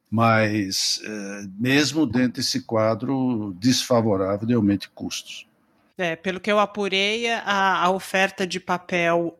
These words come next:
Speaker 2: ela teve uma ligeira melhora, mas o que ainda continua preocupando muito o gráfico é o impacto no aumento das commodities, a inflação mundial, a escassez de contêineres, que continua, né, Hamilton,
Speaker 1: Sim,
Speaker 2: que
Speaker 1: sim.
Speaker 2: perdura,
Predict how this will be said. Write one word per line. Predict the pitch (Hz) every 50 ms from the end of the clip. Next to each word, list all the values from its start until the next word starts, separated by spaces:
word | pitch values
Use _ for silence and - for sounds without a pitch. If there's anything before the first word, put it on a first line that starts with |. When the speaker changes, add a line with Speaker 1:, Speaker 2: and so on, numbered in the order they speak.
| _ -
Speaker 2:
ela | 185 175 170 175 175
teve | - - 175 170 165 165
uma | 165 165 170 170
ligeira | 170 170 180 175 156 151 160 160 160 156 160 160
melhora, | 170 180 202 233 240 202 175 170 170 180 196 208 269 302 339 330 -
mas | 175 175 165
o | 185 180
que | - - 202
ainda | 185 185 190 202 214 214 202 214 208
continua | 208 - 226 214 208 - - 196 196 214 240 247 247
preocupando | 247 214 214 - - - - - 196 190 190 180 190
muito | 190 185 180 185 202 233 254 269 254 262 - 196
o |
gráfico | 165 175 170 165 170 202 247 262 - - - - - - 165 160 165
é | 170 170
o | 170 170 180
impacto | 190 190 180 - 185 180 180 185 - - - 196
no | 180 180
aumento | 175 170 165 160 160 160 - - 156
das | 160 165 165 -
commodities, | - 220 233 240 208 190 190 196 214 220 233 247 - - 285 294 302 - - - - - - _ -
a | - 185
inflação | 196 185 - - 196 185 180 - - - 196 185 180 202 254 269
mundial, | 233 190 175 170 165 160 165 175 165 160 160 165 170 180 208 240 269 294 294 277 277 240
a | - 175
escassez | 170 165 - - - 175 175 - - - - 190 190 190 175 170
de | 180 -
contêineres, | - 190 190 180 - - 180 170 180 202 220 254 269 285 320 311
que | - - 190
continua, | - - 190 185 180 - - 165 165 170 185 208 262 370 359 202
né, | 180 185 190 190 190 180 175 170 165 165
Hamilton, | 160 160 160 - 104 104
Speaker 1:
Sim, | 110 123
Speaker 2:
que | 135
Speaker 1:
sim. | 139
Speaker 2:
perdura, | 127 180 170 - 123 139 147 175 185 214 247 262 285 302 330